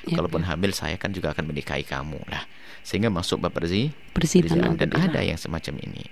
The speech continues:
Speaker 2: Maka kami ingatkan kepada semuanya, kalian, wahai anak-anakku, harus menuju pernikahan yang penuh berkah. Khitbah belum menghalalkan jalinan kalian berdua. Justru di setelah khitbah itu kalian harus makin hati-hati.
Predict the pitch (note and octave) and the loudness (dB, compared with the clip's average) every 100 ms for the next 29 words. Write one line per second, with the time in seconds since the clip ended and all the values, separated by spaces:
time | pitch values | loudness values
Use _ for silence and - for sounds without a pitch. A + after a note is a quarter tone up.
0 | - - - - F2 F2+ C3 F2 D#2+ E2 | -14 -16 -8 -4 2 2 4 2 0 -2
1 | E2 - D#2+ - - - C2 B1 B1+ - | -4 -4 -6 -6 -6 -6 -6 -8 -8 -10
2 | - - - - - - - - - - | -12 -16 -16 -16 -16 -16 -16 -16 -16 -18
3 | - - - - - - - - - - | -18 -18 -18 -18 -18 -18 -18 -18 -16 -18
4 | - - - A2+ B2+ C3+ G#2+ F#2+ F2+ D#2 | -18 -10 0 2 4 4 4 4 2 0
5 | - - - - A2 - F2+ F#2 - - | -4 -6 -8 -2 0 0 -2 -4 -4 -4
6 | - E2+ E2 D#2 D2+ - - - - - | -4 -6 -6 -4 -6 -6 -8 -10 -10 -10
7 | - - - - - - - - - - | -10 -12 -14 -16 -16 -18 -18 -18 -18 -14
8 | - - D3+ D3+ D3+ G#2 G2+ F2 E2 - | -6 0 0 2 0 2 0 0 -2 -4
9 | - D2 C2+ B1 - - G1+ - - - | -2 -2 -2 -2 -4 -4 -8 -14 -18 -18
10 | - - - - - - F2+ F2 D2 D2+ | -18 -18 -18 -18 -12 0 0 0 -4 -6
11 | - C2 C#2+ - - - - - - - | -8 -8 -8 -8 -8 -10 -12 -14 -16 -18
12 | - - - - - - - - - - | -18 -18 -18 -18 -18 -18 -18 -16 -14 -14
13 | - - - B2+ - E3+ A#2+ - G2+ F#2+ | -14 -14 0 2 6 6 6 4 4 4
14 | G#2 - - F#2+ F2+ - - - - F#2+ | 2 -2 2 2 2 -2 -2 -6 -4 -2
15 | G2 G2 - F2 - F#2 F2+ - - - | -2 -2 -4 -4 -6 -6 -8 -10 -14 -14
16 | - | -14